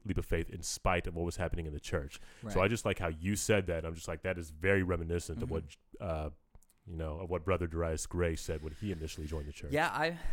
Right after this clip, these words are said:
Speaker 2: I was very glad to meet Papa Gray, and I don't wanna compare my story to his because it hasn't turned out
Speaker 1: <laughs>
Speaker 2: yet
Speaker 1: Yeah.
Speaker 2: the same way. But, uh, but he's the one that he told me. He said,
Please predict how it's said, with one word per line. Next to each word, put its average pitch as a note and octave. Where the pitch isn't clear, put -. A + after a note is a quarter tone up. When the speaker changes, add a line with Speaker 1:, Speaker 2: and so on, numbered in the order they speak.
Speaker 2:
I D#3
was E3
very D3
glad C3+
to D#3
meet C#3
Papa B2+
Gray, A#2+
and B2+
I D3
don't G#3+
wanna E3
compare D#3
my C3
story D3+
to B2
his E3
because C3+
it C3
hasn't C3+
turned B2+
out C#3+
Speaker 1:
<laughs> -
Speaker 2:
yet E3+
Speaker 1:
Yeah. G2
Speaker 2:
the F2
same E3
way. F3
But, A#2
uh, A2
but B2+
he's B3+
the F#3
one B2
that -
he F#3+
told B2
me. B2+
He C3+
said, B2+